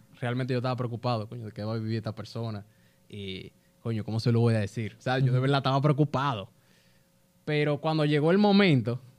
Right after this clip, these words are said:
Speaker 2: Ujú.
Speaker 1: fue algo rápido, fue algo sencillo. Y hubo una buena gestión de nosotros porque él se lo esperaba.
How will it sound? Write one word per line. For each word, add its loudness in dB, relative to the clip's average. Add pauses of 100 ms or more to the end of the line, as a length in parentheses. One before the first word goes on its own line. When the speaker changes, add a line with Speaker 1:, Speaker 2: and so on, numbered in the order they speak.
Speaker 2:
Ujú. 4
Speaker 1:
fue -2
algo 2
rápido, -2 (200)
fue -6
algo 0 (300)
sencillo. -2 (440)
Y 0 (220)
hubo -2
una 0
buena -2
gestión -2
de -4
nosotros -8
porque -8
él -6
se -6
lo -4
esperaba. -10